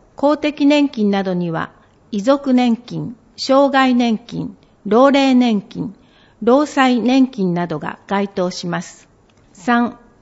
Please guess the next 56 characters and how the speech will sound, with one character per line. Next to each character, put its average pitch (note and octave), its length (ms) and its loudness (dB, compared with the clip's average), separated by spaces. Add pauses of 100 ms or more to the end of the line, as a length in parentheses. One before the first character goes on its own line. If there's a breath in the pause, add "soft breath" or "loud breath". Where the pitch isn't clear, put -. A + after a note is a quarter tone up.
(280 soft breath)
新 D#4 320 2
型 D4 260 2
コ C#4 140 2
ロ C4+ 120 6
ナ C4 180 4
ウ B3+ 100 2
イ B3 40 0
ル B3 120 -2
ス B3 120 -18
感 A#3+ 240 0
染 A#3+ 280 -2
症 A3 240 -2
の G#3 120 0
影 G#3+ 220 -2
響 G#3+ 260 -2
を G3 80 -2
受 F3+ 220 -10
け - 0 -
て、 - 240 -14 (420 soft breath)
家 G#3+ 160 -6
計 C4+ 300 2
が A#3+ 180 0
急 B3 300 -2
変 A#3+ 220 2
す A#3+ 120 -12
る A3+ 120 0
な F3 140 -2
ど、 - 140 -12 (540 soft breath)
児 A3+ 160 -2
童 D4 200 2
扶 C#4+ 140 -2
養 C#4+ 220 2
手 C4+ 240 -2
当 A3 140 -6
が E3+ 140 -2
支 - 160 -14
給 B3 200 -2
さ A#3 140 -4
れ G#3+ 120 -4
て G#3 120 -4
い G3+ 80 -2
る G#3+ 80 -12
方 G#3 320 -8
と - 220 -8 (160)
同 G3+ 80 -4 (160)
じ C4+ 120 0
水 C4 280 -2
準 A#3+ 280 0
の A3+ 120 0
収 A#3+ 280 -2
入 A#3 200 2
と A3 120 -6
な G#3 140 -2
っ G#3 100 -10
た E3+ 100 -10
方、 - 320 -14